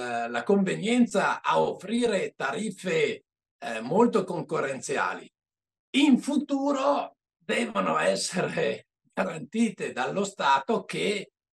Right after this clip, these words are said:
le operazioni avvengano, diciamo,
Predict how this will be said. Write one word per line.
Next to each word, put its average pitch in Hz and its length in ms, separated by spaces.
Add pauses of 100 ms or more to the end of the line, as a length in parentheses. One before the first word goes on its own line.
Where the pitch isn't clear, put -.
(540)
le - 160
operazioni 196 720
avvengano, 165 920
diciamo, - 800